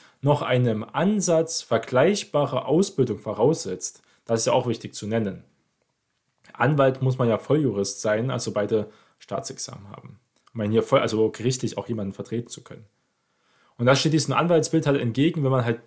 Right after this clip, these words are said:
nicht mal diese vergleichbare Ausbildung bei einem Inkassounternehmen ja aufweisen muss und hebt ja auch insoweit den Verbraucherschutz weiter auf.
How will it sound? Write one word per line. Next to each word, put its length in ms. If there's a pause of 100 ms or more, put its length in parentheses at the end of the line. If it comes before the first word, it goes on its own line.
(320)
nicht 240
mal 100
diese 180
vergleichbare 500
Ausbildung 520
bei 100
einem 240
Inkassounternehmen 720
ja 100
aufweisen 480
muss 280 (500)
und 140
hebt 180
ja 60
auch 100
insoweit 480
den 100
Verbraucherschutz 880
weiter 320
auf. 300